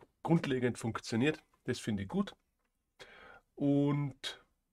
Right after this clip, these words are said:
ich bin soweit happy. Wir müssen das beim Webserver ja nicht ausgeben, erstmal. Da können wir dann sowieso nochmal separat schauen, wie wir das hinkriegen. Ähm, vielleicht nehmen wir doch Microbyten her, wenn das,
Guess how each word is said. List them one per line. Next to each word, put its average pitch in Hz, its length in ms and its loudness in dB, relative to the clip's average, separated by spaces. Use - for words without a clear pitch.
ich - 120 -20
bin 120 180 0
soweit 113 400 0
happy. 113 280 -4
Wir 123 100 2
müssen 165 560 -2
das 139 160 -6
beim 127 160 2
Webserver 131 460 6
ja 120 100 10
nicht 113 140 0
ausgeben, 101 560 -6
erstmal. - 480 -6
Da 123 140 8
können 131 200 4
wir 127 100 12
dann 113 120 6
sowieso 123 320 2
nochmal 110 220 4
separat 120 500 2
schauen, 113 220 4
wie 110 40 2
wir 101 120 4
das 104 180 -6
hinkriegen. 170 580 -2
Ähm, 120 340 6
vielleicht 113 280 4
nehmen 120 260 4
wir 107 100 4
doch 139 220 0
Microbyten 123 680 4
her, 113 120 0
wenn 113 100 0
das, - 400 -6